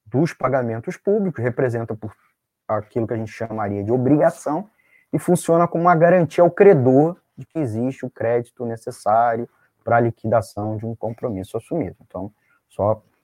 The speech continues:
reforçando. E aí, segundo o T C U, dos trinta e nove vírgula sete bilhões pagos, trinta e dois vírgula um bilhões foram destinados a estados, Distrito Federal e municípios.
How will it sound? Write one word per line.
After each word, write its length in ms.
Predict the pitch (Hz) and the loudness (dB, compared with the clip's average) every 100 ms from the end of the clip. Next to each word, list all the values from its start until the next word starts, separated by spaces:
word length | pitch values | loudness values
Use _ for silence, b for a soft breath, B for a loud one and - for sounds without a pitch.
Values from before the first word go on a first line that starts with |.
| - | -4
reforçando. 600 | 117 - 131 - 95 98 _ - | -2 0 0 -2 -10 -10 _ 0
E 80 | 139 | 4
aí, 80 | 190 | 4
segundo 480 | 214 147 143 131 | 6 6 6 4
o 40 | 117 | 2
T 120 | 127 | 0
C 160 | 117 117 | -2 -2
U, 380 | 127 202 151 _ _ _ _ | 2 2 2 _ _ _ _
dos 260 | 117 131 - | 0 0 2
trinta 320 | 196 247 247 | 2 4 4
e 40 | |
nove 200 | 175 160 | 4 4
vírgula 260 | 143 131 123 | 4 2 0
sete 460 | - - 120 110 117 | -4 -4 -4 -4 -4
bilhões 480 | 139 123 156 160 | -2 0 0 -2
pagos, 640 | - 147 190 175 113 104 - - | 0 4 4 4 0 -10 -12 2
trinta 380 | 262 370 - | 4 4 6
e 40 | 240 | 4
dois 300 | 147 147 127 | 6 0 0
vírgula 300 | 127 120 120 | -2 -2 -2
um 200 | 165 147 | -2 -4
bilhões 380 | 120 131 185 _ _ _ - | -4 -4 -6 _ _ _ 2
foram 260 | 190 208 | 6 6
destinados 500 | 190 180 175 143 123 | 6 2 0 0 0
a 60 | 120 | -2
estados, 720 | 110 - 175 214 233 240 - _ _ | -6 2 4 4 2 -4 -12 _ _
Distrito 340 | 135 - 156 151 | -12 -2 -2 -2
Federal 320 | 151 131 143 | -2 0 0
e 40 | |
municípios. 760 | 170 180 226 - 139 104 _ | 0 -2 -4 -2 -2 -2 _